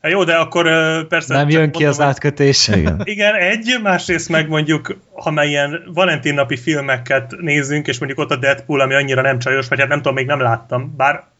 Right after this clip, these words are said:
Speaker 2: De az.
Speaker 1: az alapján, amit meghintettél, még akár az is lehet, de mondjuk ott van mellette ez a Hogyan legyünk szinglik, ami hát így már nekem ránézésre is egy hulladék, tehát ez megint
Speaker 2: De
Speaker 1: ez a
Speaker 2: amúgy ez
Speaker 1: primitív
Speaker 2: milyen
Speaker 1: csajfilm.
Speaker 2: cím?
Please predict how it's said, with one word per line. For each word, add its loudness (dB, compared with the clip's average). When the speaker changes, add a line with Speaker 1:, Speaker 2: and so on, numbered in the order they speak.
Speaker 2:
De 2
az. 2
Speaker 1:
az -4
alapján, 2
amit -2
meghintettél, -2
még 0
akár 0
az 2
is -4
lehet, -2
de -4
mondjuk -2
ott 0
van 0
mellette 0
ez 0
a 2
Hogyan 0
legyünk 0
szinglik, -2
ami -2
hát 0
így -6
már -10
nekem -2
ránézésre 0
is 0
egy -2
hulladék, 0
tehát -2
ez -4
megint 2
Speaker 2:
De 0
Speaker 1:
ez 0
a 0
Speaker 2:
amúgy -4
ez 4
Speaker 1:
primitív 2
Speaker 2:
milyen 2
Speaker 1:
csajfilm. 0
Speaker 2:
cím? -4